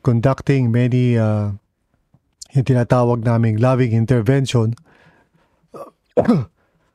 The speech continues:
sorry, for those of you who may not be, uh, familiar, sa R L C C kasi, we do not practice church discipline. Instead, we call it,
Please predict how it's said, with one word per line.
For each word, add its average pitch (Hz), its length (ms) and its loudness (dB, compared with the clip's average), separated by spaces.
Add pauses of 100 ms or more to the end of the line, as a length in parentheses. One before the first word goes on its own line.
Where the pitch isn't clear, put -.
(460)
sorry, 107 400 -2 (480)
for 139 160 0
those 151 240 0
of 165 160 0
you 147 160 2
who - 20 -2
may 127 160 0
not 131 240 0
be, 117 300 0
uh, 110 180 0
familiar, 120 640 0 (920)
sa 151 220 -2 (100)
R 175 140 2
L - 20 -2
C 160 160 0
C 147 160 -2
kasi, 117 480 -2
we 127 160 0
do 139 80 0
not 127 320 -2
practice - 640 -4
church 117 320 -2
discipline. 117 540 -2 (1300)
Instead, 139 420 0
we 120 140 0
call 135 260 0
it, 117 240 -4